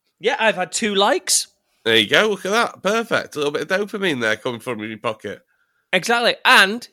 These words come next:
Speaker 1: you don't have to be problematic. Like, you don't, you, you have to search out other people's reviews. What's good is you can, like, add your friends on there and you can see what they reviewed the films as, and it's like having a recommendation for something to watch.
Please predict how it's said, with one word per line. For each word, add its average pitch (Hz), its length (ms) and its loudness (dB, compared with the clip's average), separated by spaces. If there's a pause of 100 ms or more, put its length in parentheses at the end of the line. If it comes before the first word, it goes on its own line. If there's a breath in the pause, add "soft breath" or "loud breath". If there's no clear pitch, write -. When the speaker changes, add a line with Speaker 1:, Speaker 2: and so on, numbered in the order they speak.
Speaker 1:
you 214 100 -8
don't 214 140 4
have 214 140 0
to 240 80 -6
be 214 80 -4
problematic. 208 680 -2
Like, 175 200 -2
you 190 60 -10
don't, 202 260 -2 (160)
you, 185 280 -10
you 196 180 -10
have 196 200 -6
to 196 120 -2
search 190 440 -2
out 185 160 0
other 175 160 -8
people's 160 640 -10
reviews. 170 600 -2 (880)
What's - 400 2
good 214 200 2
is 139 220 -6
you 156 120 -8
can, 165 160 -6
like, 160 220 -2
add 170 220 4
your 165 80 -8
friends 165 380 -2
on 110 160 -8
there 110 180 -10
and 127 140 -6
you 127 80 -12
can 143 160 -12
see 156 180 -2
what 143 220 -2
they 147 120 0
reviewed 139 420 -8
the 131 60 -16
films 151 400 -4
as, 127 240 -2
and 156 120 -6
it's 117 120 -10
like 160 160 -2
having 156 280 -4
a 151 60 -8
recommendation 156 720 -6
for 170 100 -14
something 170 300 -8
to 180 100 -12
watch. - 380 -12